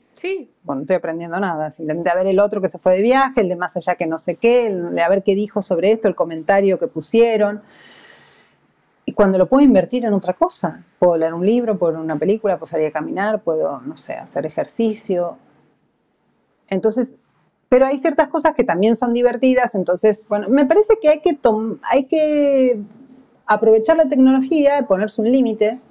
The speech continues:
Speaker 2: porque en los teléfonos uno puede ponerse un screen time, un límite de, y decir, "Bueno,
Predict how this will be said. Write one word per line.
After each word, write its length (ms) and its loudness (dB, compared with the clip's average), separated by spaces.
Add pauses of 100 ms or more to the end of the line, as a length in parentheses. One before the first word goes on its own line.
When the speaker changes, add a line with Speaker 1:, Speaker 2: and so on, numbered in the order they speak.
(140)
Speaker 2:
porque 200 -4
en 100 -2
los 160 -4
teléfonos 520 -2
uno 180 -4
puede 160 -2
ponerse 360 -8
un 140 -6
screen 360 -4
time, 360 -4
un 140 0
límite 540 0
de, 400 0
y 60 -8
decir, 200 -6
"Bueno, 300 -8